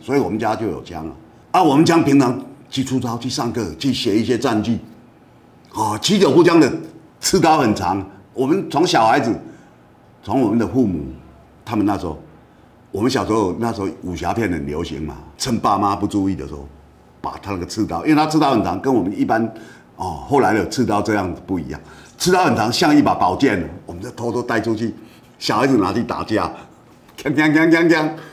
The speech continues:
哇，好爽哦！宝剑在手上，诸葛四郎。好，后来就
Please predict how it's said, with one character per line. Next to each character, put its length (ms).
哇， 400
好 180
爽 260
哦！ 120
宝 140
剑 200
在 100
手 220
上， 220
诸 140
葛 140
四 180
郎。 220
好， 300
后 180
来 120
就 140